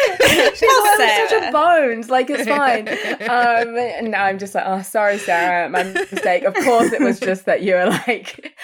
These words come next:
Speaker 1: a woman in the wrong place at the wrong time. <laughs> That's all it was.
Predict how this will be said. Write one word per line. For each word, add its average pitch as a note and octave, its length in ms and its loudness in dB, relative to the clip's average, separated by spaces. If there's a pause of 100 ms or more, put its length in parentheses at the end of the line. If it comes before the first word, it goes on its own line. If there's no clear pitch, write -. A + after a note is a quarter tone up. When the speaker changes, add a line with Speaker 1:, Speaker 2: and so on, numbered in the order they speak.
(100)
Speaker 1:
a G#3+ 100 2
woman G3 240 -4
in F#3+ 80 0
the F3+ 60 -4
wrong F#3 200 -2
place F#3+ 240 -2
at G#3 80 -6
the F#3+ 60 -2
wrong F#3 200 0
time. A#3+ 240 2 (280)
<laughs> F4+ 240 -2
That's A#3+ 220 0
all G#3 140 2
it F#3+ 100 0
was. G3 320 -4